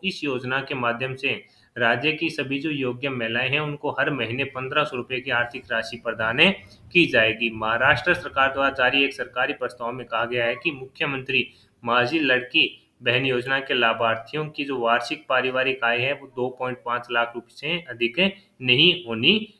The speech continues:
चाहिए। यानी जो इसके अंदर लाभार्थी आएंगे उनके साथियों वार्षिक जो आय है क्या है, जो वार्षिक पारिवारिक आय है वो ढाई लाख रुपए से अधिक नहीं होनी चाहिए। जो ढाई लाख रुपए से कम है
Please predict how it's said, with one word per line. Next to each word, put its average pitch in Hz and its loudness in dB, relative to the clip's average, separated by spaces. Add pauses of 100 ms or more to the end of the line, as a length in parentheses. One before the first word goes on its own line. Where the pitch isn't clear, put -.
(100)
चाहिए। 123 4
यानी 147 0
जो 156 -2
इसके 151 -2
अंदर 147 0
लाभार्थी 120 0
आएंगे 135 0
उनके 139 -4
साथियों 135 -4
वार्षिक 120 -6
जो 151 -2
आय 117 0
है 98 -4 (440)
क्या 127 0
है, 160 0
जो 147 -2
वार्षिक 131 4
पारिवारिक 135 2
आय 120 4
है 143 2 (320)
वो 165 0
ढाई 127 4
लाख 131 4
रुपए 123 -2
से 127 -4
अधिक 113 -2
नहीं 135 4
होनी 120 -2
चाहिए। 123 0
जो 135 -4
ढाई 117 -2
लाख 131 2
रुपए 151 -4
से 151 -4
कम 139 -4
है 147 6